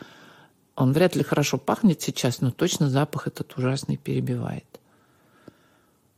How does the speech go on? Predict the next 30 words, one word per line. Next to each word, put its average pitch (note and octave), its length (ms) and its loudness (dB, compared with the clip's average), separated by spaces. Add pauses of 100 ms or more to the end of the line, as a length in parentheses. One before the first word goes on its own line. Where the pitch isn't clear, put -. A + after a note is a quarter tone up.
(160)
Ася D#3+ 280 4
была E3 240 6
бы D3+ 140 2
рада D#3+ 340 6
этому B2+ 320 2
небольшому D3 540 4
разговору, D3+ 560 4
но D3 160 4
Расул C#3+ 400 0
был F#3 180 0
слишком E3 720 0
сосредоточенным, D#3 1160 -4 (580)
и C#3+ 100 -2
они E3+ 180 6
снова F3+ 340 4
продолжили C3+ 640 0
путь C3 260 -6
в - 100 -16
тишине. B2 520 -8 (1300)
"Чёрт D#3+ 280 0
с - 100 -8
ним, A#2 200 0 (420)
вроде D#3 240 2
бы D3 80 2
никакая D3 460 4
опасность D3 500 0
не D3+ 80 4
угрожает", D#3+ 560 4
подумала C3 500 0
Ася. - 340 -4